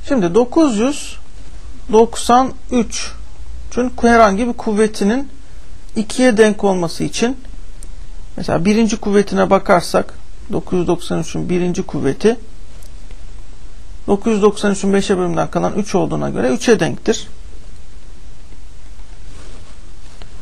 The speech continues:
Dokuz yüz doksan üçün karesi neye denktir? Üçün karesi dokuz, dokuzun beşe bölümünden kalan dört,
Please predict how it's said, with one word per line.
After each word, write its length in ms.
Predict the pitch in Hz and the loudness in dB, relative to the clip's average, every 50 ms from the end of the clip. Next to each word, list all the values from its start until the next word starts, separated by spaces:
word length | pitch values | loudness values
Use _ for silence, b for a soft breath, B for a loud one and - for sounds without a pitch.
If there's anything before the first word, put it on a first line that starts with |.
| b b b b b b b b b - - | b b b b b b b b b 0 4
Dokuz 360 | 233 240 240 - - 294 269 269 | 4 4 4 6 4 2 4 2
yüz 160 | 247 214 220 | 0 2 4
doksan 380 | 233 226 226 - - 247 226 | 2 2 2 0 0 2 2
üçün 360 | 226 214 - - 285 294 320 - - - - - - - - - - - - - | 2 0 0 0 0 0 0 -2 -4 -6 -6 -6 -4 -4 -4 -4 -4 -4 -4 -2
karesi 460 | - - 262 269 226 190 180 - 180 165 | 4 6 8 8 8 6 4 2 -2 0
neye 200 | 160 151 147 143 | 0 0 -2 -2
denktir? 320 | 143 143 - - - - | -2 -4 -4 -2 -2 0
Üçün 280 | 254 240 - - 262 - | 0 0 0 0 0 0
karesi 640 | - - 247 233 196 165 - - - 185 - - - - - - - - - - - - - - | 4 4 6 6 6 4 2 0 0 0 -2 -2 -4 -4 -4 -4 -4 -4 -4 -6 -4 -4 0 4
dokuz, 540 | 202 202 196 196 - 233 247 247 - - - - - - | 4 4 4 4 2 0 2 0 -2 -4 -4 -6 -4 -2
dokuzun 400 | - 196 - 220 202 214 208 208 | 0 0 0 0 0 2 2 2
beşe 220 | 202 196 - 202 | 2 2 2 2
bölümünden 360 | 175 175 165 160 151 151 151 - | 0 0 0 0 0 -2 -2 0
kalan 360 | - 143 147 147 143 147 165 | -2 0 0 0 0 2 2
dört, 320 | 202 247 262 - - - | 2 2 2 0 -4 -4